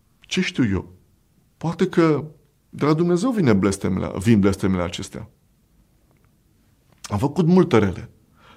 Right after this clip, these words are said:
Am mâinile pătate cu sânge, într-adevăr. Poate că Dumnezeu este ceala-, acela. Să lăsăm timpul să, să com-, să, să vorbească. Lasă-l să scape." O atitudine impresionantă.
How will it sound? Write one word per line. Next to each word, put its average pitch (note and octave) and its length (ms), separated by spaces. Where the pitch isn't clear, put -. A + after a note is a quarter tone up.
Am C3+ 220
mâinile D3 340
pătate C3 320
cu A2 140
sânge, A#2 280
într-adevăr. A#2+ 560
Poate F3 260
că G#3 140
Dumnezeu F#3 540
este A2+ 260
ceala-, - 440
acela. G2 400
Să - 160
lăsăm B3+ 340
timpul G#3+ 320
să, D#3+ 300
să - 180
com-, C#3+ 340
să, - 220
să - 140
vorbească. A#2 540
Lasă-l G3 420
să - 140
scape." - 480
O C#3 40
atitudine D#3 680
impresionantă. C#3+ 880